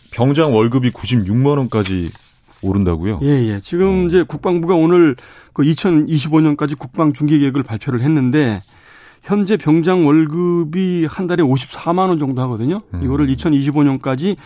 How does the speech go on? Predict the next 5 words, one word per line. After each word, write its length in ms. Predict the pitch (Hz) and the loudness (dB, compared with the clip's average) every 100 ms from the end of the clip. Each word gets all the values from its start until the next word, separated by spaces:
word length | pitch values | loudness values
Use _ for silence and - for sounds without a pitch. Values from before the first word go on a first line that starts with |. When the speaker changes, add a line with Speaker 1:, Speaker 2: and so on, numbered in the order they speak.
| - - | -20 -18
Speaker 2:
구십육만 580 | - 131 185 160 147 139 | -6 0 4 6 6 4
원으로 240 | 127 123 135 | 2 0 -2
약 140 | 117 | -4
백만 300 | 117 139 160 | 0 2 2
원까지 840 | 139 - _ _ - 123 123 151 | 0 -6 _ _ -6 -4 -2 -4